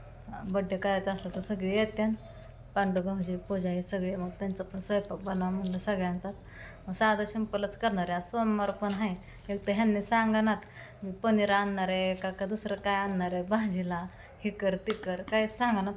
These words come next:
फुटल की बाळा. बघू, सांबर करन,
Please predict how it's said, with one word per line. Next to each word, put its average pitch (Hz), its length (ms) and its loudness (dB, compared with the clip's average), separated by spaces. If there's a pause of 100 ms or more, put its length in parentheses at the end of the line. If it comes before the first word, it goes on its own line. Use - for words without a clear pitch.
फुटल 349 320 4
की 311 120 -4
बाळा. 254 340 4 (1160)
बघू, 214 300 -6 (260)
सांबर 226 460 4
करन, 254 440 2